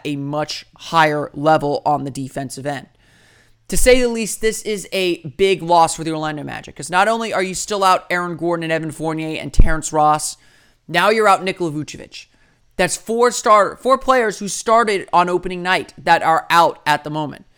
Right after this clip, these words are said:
And so, of course, it made sense that the Magic just were not able to get the momentum or able to keep momentum or defend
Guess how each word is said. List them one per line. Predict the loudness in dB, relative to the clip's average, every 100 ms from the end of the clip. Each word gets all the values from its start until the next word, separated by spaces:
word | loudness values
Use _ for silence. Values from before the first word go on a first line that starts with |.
| _ _ _ -14
And | -4
so, | -4
of | 0
course, | 0 0
it | -6
made | -6
sense | -6 -8 -8
that | -8
the |
Magic | -4 -4 -6 -16 _
just | -14 -12 -6
were | -2
not | 0 0 0
able | -4 -4
to | -8 -8
get | -8 -6
the | -10
momentum | -8 -6 -8 -6 -6 -4
or | -6
able | -8 -8
to | -4
keep | 6 6
momentum | 4 -6 -8 -10 -6 -2
or | -2
defend | -4 -2 0 0 -2